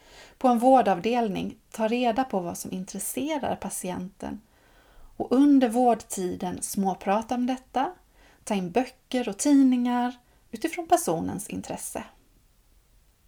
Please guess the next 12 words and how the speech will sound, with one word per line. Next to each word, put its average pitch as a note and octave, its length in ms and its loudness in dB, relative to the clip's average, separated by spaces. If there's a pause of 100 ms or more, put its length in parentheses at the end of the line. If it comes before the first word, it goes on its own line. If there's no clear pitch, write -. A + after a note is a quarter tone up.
(200)
Att A3+ 440 -2 (500)
på C4+ 120 2
en B3+ 100 4
skola C#4 600 -4 (300)
låta G3 300 -2
barnet A#3 520 2
som G3 160 -4 (140)
älskar D4 460 -2
ljudet F#3+ 520 -4
av F#3 180 0 (280)
krossat G#3 580 -4
glas, A3 640 -2